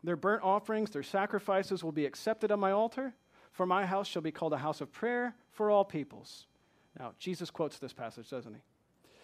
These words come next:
Uh, when he goes to the temple and things are happening there,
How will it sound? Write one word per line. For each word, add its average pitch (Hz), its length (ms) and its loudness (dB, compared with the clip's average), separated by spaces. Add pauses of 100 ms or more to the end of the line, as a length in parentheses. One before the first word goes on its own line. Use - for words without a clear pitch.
(300)
Uh, 139 100 -4
when 139 140 -4
he 147 80 -4
goes 151 320 0
to 143 240 -6
the 135 100 -6
temple 170 600 0
and 135 360 -4
things 160 380 -2
are 139 120 -2
happening 143 480 -2
there, 135 340 -4